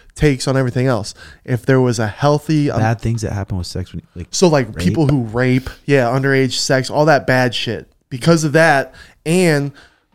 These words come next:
Speaker 1: I, I liked that one discussion the one time where it was like, "Oh, women are so hard to get for a guy, and girls can get any guy they want, so that's why it's kinda more of a reward for a guy."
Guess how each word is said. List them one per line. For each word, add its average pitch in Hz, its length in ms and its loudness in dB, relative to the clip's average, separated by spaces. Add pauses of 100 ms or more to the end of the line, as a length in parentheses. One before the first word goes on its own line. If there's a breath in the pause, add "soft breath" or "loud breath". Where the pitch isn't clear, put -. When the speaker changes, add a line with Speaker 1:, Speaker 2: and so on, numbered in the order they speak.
(120 soft breath)
Speaker 1:
I, 151 120 4
I 139 240 2
liked 156 300 0
that 135 160 2
one 151 180 0
discussion 127 480 -4
the 117 60 -4
one 117 220 -4
time 117 280 -4
where 113 100 -4
it 107 60 -4
was 107 140 -6
like, 110 180 -6
"Oh, 139 420 0 (180)
women 139 580 -2 (340)
are 123 120 -4
so 135 180 0
hard 139 180 0
to 117 80 -8
get 147 260 2
for 123 120 -2
a 117 60 0
guy, 117 260 2
and 120 120 -2
girls 127 260 -2
can 131 140 -6
get 120 320 -2
any 120 180 -4
guy 117 200 -2
they 104 80 -4
want, 113 440 -2 (200 soft breath)
so - 160 -4
that's 117 120 -2
why 117 160 0
it's 104 100 -6
kinda 113 240 -4
more 113 220 -4
of 101 80 -8
a 107 40 -8
reward 113 720 2
for 117 160 -4
a 110 80 -6
guy." 120 240 2